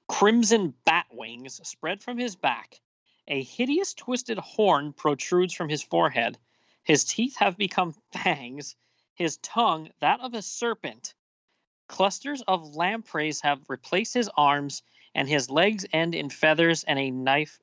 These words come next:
and knife-sharp talons. So he looks like, it's like an amalgamation of, like, what, one, two, three, four, or five different creatures. And he just freaks out and goes absolutely berserk and has to be restrained by Ruby. And then they kinda calm him down, and then, you know,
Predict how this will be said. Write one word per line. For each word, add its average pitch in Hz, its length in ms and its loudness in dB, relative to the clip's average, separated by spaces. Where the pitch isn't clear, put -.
and 135 180 0
knife-sharp 160 580 2
talons. - 760 -4
So 156 460 0
he 214 140 -12
looks 226 180 -8
like, 160 200 -2
it's - 180 -12
like 185 160 -2
an 160 80 -2
amalgamation 151 680 0
of, 127 200 -8
like, 127 260 2
what, 131 180 0
one, 139 180 2
two, 151 200 -4
three, 147 220 -2
four, 147 320 4
or 123 60 0
five 135 320 4
different 143 260 -8
creatures. 156 540 -2
And 127 120 0
he 151 140 4
just 147 220 2
freaks 151 420 2
out 131 160 4
and 127 80 -10
goes 127 240 0
absolutely 131 380 -2
berserk 127 540 -4
and 127 120 -8
has 127 220 0
to 131 60 -10
be 127 120 -4
restrained 127 540 -2
by 123 140 6
Ruby. 117 480 -2
And 139 100 -2
then 131 140 4
they 131 120 4
kinda 127 280 2
calm 131 280 0
him 123 120 -8
down, 123 340 -2
and 117 100 -12
then, 113 180 -10
you 117 80 -14
know, 110 200 -6